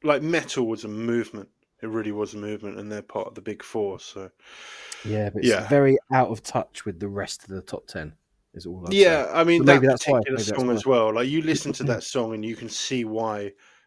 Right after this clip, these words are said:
Speaker 1: people that aren't just into metal like that song.
Speaker 2: Well, it's the intro, isn't it? The
Speaker 1: Yeah.
Speaker 2: intro is absolutely brilliant, 'cause they do it
Speaker 1: And the
Speaker 2: apparently
Speaker 1: chorus is good as well.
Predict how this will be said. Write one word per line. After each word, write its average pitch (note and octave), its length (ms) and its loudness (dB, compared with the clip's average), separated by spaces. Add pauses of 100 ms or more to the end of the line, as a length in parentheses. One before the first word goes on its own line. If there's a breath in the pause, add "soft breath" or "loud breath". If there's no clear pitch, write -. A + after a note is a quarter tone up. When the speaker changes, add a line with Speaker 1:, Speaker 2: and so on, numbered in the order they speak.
(120)
Speaker 1:
people A2+ 320 -6
that G#2+ 240 -4
aren't A2+ 360 -6
just - 300 -10
into G#2+ 240 -10
metal G2+ 520 -10 (340)
like G#2+ 440 -10
that G#2 200 -10
song. G2+ 300 -16 (680)
Speaker 2:
Well, A#2+ 80 -2
it's A2+ 100 -4
the B2 100 0
intro, G2+ 400 -6
isn't E2 200 -14
it? E2+ 140 -16 (500)
The C#3 80 -6
Speaker 1:
Yeah. C3+ 100 2
Speaker 2:
intro E2+ 220 -10
is D#2 180 -14
absolutely - 240 -18
brilliant, F2+ 260 -12
'cause - 80 -6
they B2+ 100 4
do D3 100 4
it - 100 4
Speaker 1:
And A#3 80 0
the G3 40 6
Speaker 2:
apparently G#2+ 200 0
Speaker 1:
chorus A2+ 300 2
is G#2 140 -10
good G2 240 -6
as G2 160 -18
well. G2+ 220 -12